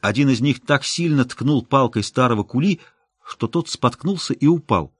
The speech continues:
Все свои пожитки, имущество, с которым он собирался вступить в новый мир, старик нес на правом плече в привязанных к палке двух узлах. Кули упал на костлявые колени, попытался встать, но его тут же сбили,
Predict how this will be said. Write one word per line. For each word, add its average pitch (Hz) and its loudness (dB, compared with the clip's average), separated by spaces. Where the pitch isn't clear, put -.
Все - 0
свои 135 2
пожитки, 127 -2
имущество, 165 -2
с - -8
которым 139 0
он 147 2
собирался 127 -2
вступить 127 -4
в 95 -6
новый 120 4
мир, 156 0
старик 180 0
нес 165 0
на 139 2
правом 147 0
плече 113 0
в - -10
привязанных 131 0
к - -16
палке 160 0
двух 127 -4
узлах. 117 -6
Кули 156 0
упал 143 2
на 131 2
костлявые 127 0
колени, 160 0
попытался 151 2
встать, - 0
но 117 2
его 120 4
тут 151 -2
же 101 -2
сбили, 151 -2